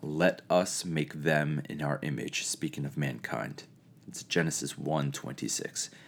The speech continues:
This has become, throughout history, a very important phrase because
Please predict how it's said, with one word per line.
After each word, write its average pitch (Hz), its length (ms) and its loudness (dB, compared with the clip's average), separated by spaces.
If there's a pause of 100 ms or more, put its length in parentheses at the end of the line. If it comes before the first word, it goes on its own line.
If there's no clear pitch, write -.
(260)
This 113 180 10
has 113 160 10
become, 87 800 4 (580)
throughout 87 640 4 (240)
history, 101 760 6
a 90 80 0
very 117 480 8
important 104 880 6 (1200)
phrase 131 460 6
because 101 720 2